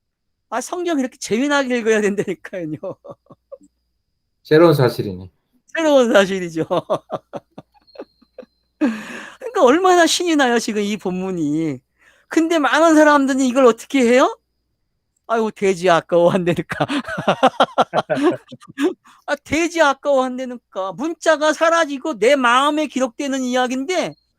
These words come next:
Speaker 1: 그걸 그렇게 못 읽어요. 서운해 한다니까. 교정이 되면 서운해. 내가 열심히 해온 몇 년, 몇십 년을 열심히 한 걸 이렇게 바뀌네.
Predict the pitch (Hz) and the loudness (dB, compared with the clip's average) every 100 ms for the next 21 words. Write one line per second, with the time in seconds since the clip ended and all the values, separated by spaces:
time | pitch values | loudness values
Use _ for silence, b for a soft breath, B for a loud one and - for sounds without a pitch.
0 | _ _ - 349 302 311 - 320 202 277 | _ _ -2 -2 2 0 0 -4 0 0
1 | 294 320 220 208 165 143 143 156 147 120 | 0 0 0 0 -2 -4 -6 -6 -6 -8
2 | 104 95 95 _ _ _ _ _ _ _ | -14 -20 _ _ _ _ _ _ _ _
3 | _ - 339 359 349 311 269 226 202 170 | _ -4 4 6 6 4 4 2 2 0
4 | - 151 165 147 - _ _ _ _ - | -2 2 2 0 -4 _ _ _ _ 0
5 | 247 233 302 302 254 254 285 - 349 349 | 2 4 4 4 2 2 0 2 4 6
6 | 330 285 262 269 180 b b b _ 311 | 4 4 4 2 -2 b b b _ -8
7 | 330 330 277 330 - 392 370 330 330 311 | -4 0 0 0 -6 -8 -4 -4 -4 -6
8 | 285 254 359 185 262 349 381 370 294 240 | -10 -14 -18 -12 -10 -8 -6 -4 -2 -2
9 | 285 - 392 381 339 285 277 - 311 285 | 0 -2 0 2 4 4 4 0 2 2
10 | 277 277 262 b b b b _ _ _ | 2 2 0 b b b b _ _ _
11 | - 202 - - 190 - - 180 170 | -12 -12 -12 -12 -10 -10 -10 -8 -10